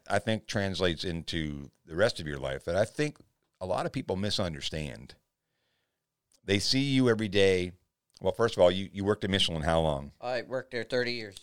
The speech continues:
Speaker 1: So you were there thirty years. You retired at age fifty-one, right?
Speaker 2: Yep.
Speaker 1: Not many people retire at age fifty-one.
Speaker 2: <laughs> Not at all.
Speaker 1: That's not at all, right? I mean, so then you, you,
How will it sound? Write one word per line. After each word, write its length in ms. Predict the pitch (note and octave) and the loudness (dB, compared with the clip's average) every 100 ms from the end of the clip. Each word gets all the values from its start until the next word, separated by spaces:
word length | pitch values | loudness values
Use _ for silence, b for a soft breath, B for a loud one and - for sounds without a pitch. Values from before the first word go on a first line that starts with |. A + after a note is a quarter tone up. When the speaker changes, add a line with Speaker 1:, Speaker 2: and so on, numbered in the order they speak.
| - | -6
Speaker 1:
So 120 | - | 0
you 120 | F2+ | 4
were 80 | F2 | 6
there 80 | F2+ | 6
thirty 260 | - F#2+ | 6 4
years. 240 | G2 F2 E2+ | 6 6 4
You 60 | |
retired 380 | E2+ E2+ F2+ F2+ | -2 6 8 8
at 80 | E2+ | 6
age 200 | F2 E2+ | 0 0
fifty-one, 680 | G#2+ - E2 E2 F#2+ D2 B1+ | -2 -2 -2 2 2 2 -2
right? 320 | C#2+ D2+ G2 - | -2 -2 -2 -8
Speaker 2:
Yep. 140 | F#2+ B B - | -14 B B 0
Speaker 1:
Not 200 | C3 E3+ | 2 2
many 140 | C#3+ | 0
people 240 | C3+ - G#2+ | -2 0 0
retire 360 | G2 G#2 F#2+ | 6 10 10
at 60 | E2 | 8
age 160 | D#2+ | 4
fifty-one. 520 | - E2 D#2+ D#2 C2+ C2 | -4 -8 -4 -4 -4 -8
Speaker 2:
<laughs> 40 | |
Not 220 | - - | -18 -14
at 0 | |
all. 400 | - - - - - | -12 -12 -14 -18 -2
Speaker 1:
That's 280 | F#2+ F#2+ | 0 2
not 180 | A#2+ A2+ | 2 4
at 80 | F2 | 6
all, 280 | F2 B1+ C2+ | 4 4 2
right? 220 | D#2 E2 | 4 4
I 100 | F2 | 2
mean, 260 | F2 F2+ F2+ B B B | 2 0 -4 B B B
so 220 | - B2+ | 4 6
then 380 | B2+ C3 B2+ A#2+ _ | 8 6 4 -4 _
you, 440 | - F#2+ G3+ G#3+ B2 _ _ _ A#2+ | -10 -6 -4 -6 -8 _ _ _ _
you, 180 | - | -12